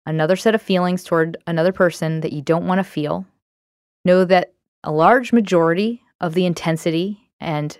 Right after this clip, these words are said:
the bigness of that to you comes from how you feel about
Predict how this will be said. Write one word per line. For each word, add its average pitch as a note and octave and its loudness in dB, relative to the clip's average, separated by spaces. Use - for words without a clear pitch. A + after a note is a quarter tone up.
the D3+ -2
bigness F#3+ 4
of D3+ 2
that - -2
to F3+ -4
you E3+ 0
comes B3 2
from G3+ 2
how F3 2
you F3+ 0
feel F#3+ 2
about E3 2